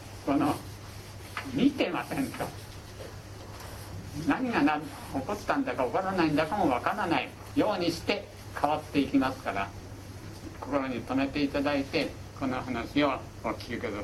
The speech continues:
さいといいかと思います。さて、この今申しました三つのキーワードが、今ここ、以後、本を中心として三者がこうやって寄り合わされます。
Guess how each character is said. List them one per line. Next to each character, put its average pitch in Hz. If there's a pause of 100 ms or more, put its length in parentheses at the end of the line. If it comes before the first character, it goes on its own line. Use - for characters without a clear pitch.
さ 117
い 107
と 123 (280)
い 117
い 98
か 123
と -
思 101
い 90
ま 90
す。 -
さ 190
て、 165
こ 196
の 208
今 196 (120)
申 151
し 165
ま 156
し -
た 123
三 135
つ 160
の 151 (280)
キ 156
ー 147
ワ 143
ー -
ド 120
が、 110 (540)
今 269
こ -
こ、 147 (520)
以 208
後、 - (800)
本 226
を 131
中 151
心 143
と -
し 127
て - (360)
三 196
者 156
が 131
こ 123
う 135
や 135
っ -
て 123
寄 131
り 262
合 226
わ 190
さ 160
れ 135
ま 101
す。 -